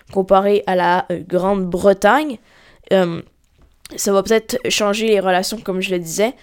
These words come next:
mais au moins on est, on, on s'assume comme pays. Au moins on s-, on a un sentiment <clears throat> d'u-, d'unité qui règne et qui, euh, va nous permettre de, d'en sor-, d'en ressortir plus fort et d'être plus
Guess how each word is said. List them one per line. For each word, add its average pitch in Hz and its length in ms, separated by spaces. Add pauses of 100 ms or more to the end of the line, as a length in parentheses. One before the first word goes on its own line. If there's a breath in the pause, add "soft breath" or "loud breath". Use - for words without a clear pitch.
(240 loud breath)
mais 196 300
au 185 80
moins 202 340
on 185 220
est, 185 340 (220)
on, 165 420
on 185 100
s'assume 185 560
comme 180 180
pays. 180 320
Au 190 120
moins 220 260
on 196 120
s-, - 400
on 202 160
a 220 60
un 208 100
sentiment 214 840
<clears throat> - 60
d'u-, 233 540 (100)
d'unité 208 540
qui 180 240
règne 190 360 (440 soft breath)
et 190 220
qui, 214 400
euh, 165 500
va 180 260
nous 214 120
permettre 196 500
de, 175 340 (720 soft breath)
d'en 196 220
sor-, 196 380
d'en 190 160
ressortir 202 500
plus 220 160
fort 214 500
et 196 280
d'être 190 420
plus - 380